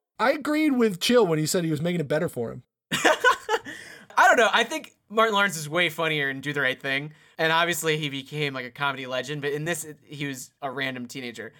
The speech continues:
Speaker 1: Though he is a key part of the denouement of the dance battle,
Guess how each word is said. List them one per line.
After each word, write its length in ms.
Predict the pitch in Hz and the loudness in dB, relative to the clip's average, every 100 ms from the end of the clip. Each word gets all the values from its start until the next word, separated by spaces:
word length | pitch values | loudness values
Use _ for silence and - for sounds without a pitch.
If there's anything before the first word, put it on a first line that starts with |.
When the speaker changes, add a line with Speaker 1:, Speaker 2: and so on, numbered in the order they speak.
| _ | _
Speaker 1:
Though 180 | 214 247 | 4 4
he 340 | 226 285 302 302 | 4 0 2 2
is 120 | 370 | 2
a 100 | 359 | 0
key 300 | - 262 285 | 0 2 2
part 420 | - 196 226 - - | 2 2 2 0 0
of 440 | 190 180 175 - _ _ - | 2 2 0 -4 _ _ -6
the 160 | 151 156 | -2 -2
denouement 720 | 165 180 190 165 151 175 180 | 0 0 2 2 2 2 2
of 120 | 156 | 0
the 60 | 147 | 0
dance 280 | 147 170 | 0 0
battle, 440 | - 196 214 233 | 0 0 2 2